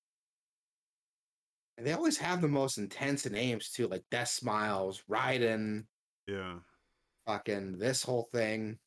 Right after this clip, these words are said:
Speaker 2: It's time for the death test, bullet believers. Prove your strength in the face of an ever-growing opponent.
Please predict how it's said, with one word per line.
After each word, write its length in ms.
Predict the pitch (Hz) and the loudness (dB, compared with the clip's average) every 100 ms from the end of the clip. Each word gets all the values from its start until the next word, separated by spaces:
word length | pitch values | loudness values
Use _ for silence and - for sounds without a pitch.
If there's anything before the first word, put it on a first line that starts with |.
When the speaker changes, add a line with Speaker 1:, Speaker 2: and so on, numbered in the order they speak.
| _ _ - | _ _ -10
Speaker 2:
It's 220 | 117 - | -8 -8
time 440 | - 143 135 143 139 | -6 0 2 2 -2
for 200 | - 147 | 0 2
the 100 | 139 | 2
death 480 | 101 147 139 - - | 2 2 2 -4 -8
test, 560 | - 139 101 - - - - - - | -2 0 0 -4 -8 -14 -20 -20 -10
bullet 460 | 101 139 127 107 | 2 4 4 2
believers. 880 | 123 120 123 123 143 147 135 - - - _ _ _ _ _ _ _ - | 2 4 4 4 4 2 -2 -10 -16 -20 _ _ _ _ _ _ _ -4
Prove 320 | 165 170 156 | 4 4 4
your 100 | 143 | 2
strength 500 | - 143 143 117 98 | 0 0 0 0 -6
in 100 | 123 | -6
the 80 | 117 | -6
face 380 | - 143 139 123 | -2 0 2 0
of 100 | 110 | -8
an 80 | 120 | -2
ever-growing 640 | 131 120 98 123 123 123 | -2 0 -2 0 0 0
opponent. 680 | 104 - 139 123 113 90 | -4 -4 -2 -2 -2 -6